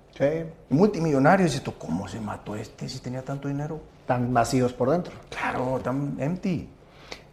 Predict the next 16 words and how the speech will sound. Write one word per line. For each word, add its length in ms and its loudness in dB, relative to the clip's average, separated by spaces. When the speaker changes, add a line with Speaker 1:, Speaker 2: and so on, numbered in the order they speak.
Speaker 1:
Fíjate 300 8
que 120 8
en 80 6
uno, 320 6
uno 200 6
de 60 8
los, 420 4
de 140 2
los 160 4
momentos 340 4
más 140 4
difíciles 480 4
de 60 4
mi 100 4
vida 300 6
aprendí 760 4